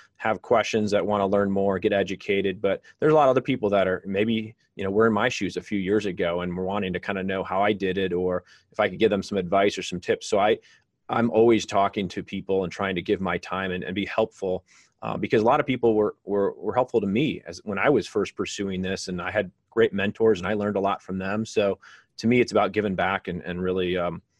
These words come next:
you know, I think in my time is probably the biggest way I do that.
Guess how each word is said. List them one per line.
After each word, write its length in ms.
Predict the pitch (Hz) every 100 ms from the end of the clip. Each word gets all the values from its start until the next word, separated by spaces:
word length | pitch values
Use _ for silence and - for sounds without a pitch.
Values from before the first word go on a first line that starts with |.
| _ _
you 80 | 98
know, 140 | - _ 80 - 82
I 40 |
think 160 | 82 95
in 80 | 90
my 120 | 87
time 320 | - 90 87
is 80 | 82
probably 220 | - 87
the 80 | 82
biggest 320 | 87 82 -
way 120 | 85
I 80 | 76
do 200 | - 82
that. 180 | 78 76